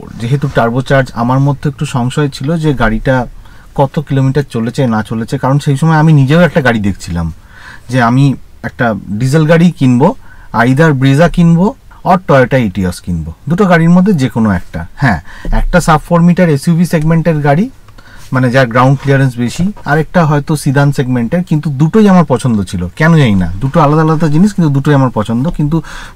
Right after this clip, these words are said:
দুটোর কি প্রয়োজনীয়তা সেটাও আমি বুঝে গেছিলাম। তো যাই হোক, Toyota Etios-এ চড়ে আমি যখন কোয়েম্বাটোর থেকে উটির দিকে যাচ্ছিলাম,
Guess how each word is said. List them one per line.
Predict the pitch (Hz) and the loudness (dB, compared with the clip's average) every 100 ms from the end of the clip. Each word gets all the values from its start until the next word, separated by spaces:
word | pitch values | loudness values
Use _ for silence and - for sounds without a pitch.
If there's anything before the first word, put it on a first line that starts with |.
| 113 | -2
দুটোর | 143 214 202 | 2 2 2
কি | 196 202 | 2 2
প্রয়োজনীয়তা | 170 147 147 170 180 180 202 247 - - - | 4 4 6 6 4 2 -2 -2 -8 -16 -6
সেটাও | 147 156 180 | -2 4 4
আমি | 170 | 4
বুঝে | 131 120 107 | 2 0 -2
গেছিলাম। | 90 - 80 87 - - - - - | -2 -4 -10 -8 -8 -6 -8 -12 -2
তো | 170 | 2
যাই | 202 208 | 4 4
হোক, | 240 - - - - - | 2 -4 -20 -20 -20 -6
Toyota | 147 139 165 208 | 2 2 4 4
Etios-এ | 180 160 180 160 180 | 2 4 2 2 0
চড়ে | 156 147 180 | 2 4 4
আমি | 160 147 | 4 4
যখন | 151 - 175 165 - 143 | 2 2 2 0 -4 -4
কোয়েম্বাটোর | 143 143 151 156 160 - | 2 4 2 0 -4 -4
থেকে | 165 175 | -6 -4
উটির | 165 127 127 135 | -4 -4 -4 -4
দিকে | 143 151 | -2 0
যাচ্ছিলাম, | 120 120 - 104 90 80 | 0 -2 -4 -4 -4 -6